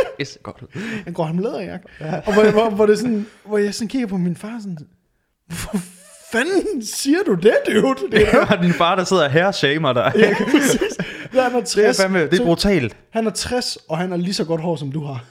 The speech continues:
Speaker 2: Åh, hvad, det er, hvor... Ej.
Speaker 1: Jeg er niogtyve og har
Speaker 2: Hvor har
Speaker 1: lige
Speaker 2: du
Speaker 1: så
Speaker 2: fået det der, øh, hvad er det for nogle, øh, fucked up gener, du har fået der?
Speaker 1: Jamen, jeg ved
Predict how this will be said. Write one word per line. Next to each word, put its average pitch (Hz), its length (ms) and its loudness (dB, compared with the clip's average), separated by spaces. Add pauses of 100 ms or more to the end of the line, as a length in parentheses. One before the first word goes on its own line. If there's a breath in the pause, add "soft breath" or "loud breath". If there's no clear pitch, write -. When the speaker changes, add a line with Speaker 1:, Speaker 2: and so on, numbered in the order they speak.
Speaker 2:
Åh, 98 720 -4
hvad, 113 160 -4 (160)
det 131 140 0
er, 120 240 2
hvor... 131 400 -4
Ej. - 80 -18 (420 loud breath)
Speaker 1:
Jeg 214 120 2
er 226 40 2
niogtyve 202 680 0
og 156 80 -2
har 160 60 -4
Speaker 2:
Hvor 185 120 4
har - 20 0
Speaker 1:
lige 185 100 0
Speaker 2:
du 170 40 -2
Speaker 1:
så - 20 -6
Speaker 2:
fået 202 260 2
det 202 100 4
der, 147 840 0
øh, 85 60 -12
hvad 175 100 -2
er 185 40 2
det 190 140 -2
for 185 80 -8
nogle, 156 300 -4
øh, 151 180 -2
fucked 185 240 -4
up 180 120 -4
gener, 180 280 -4
du 135 160 -8
har 139 80 -6
fået 170 260 -4
der? 160 180 -6 (200)
Speaker 1:
Jamen, 123 140 -8
jeg 117 160 -8
ved 117 80 -6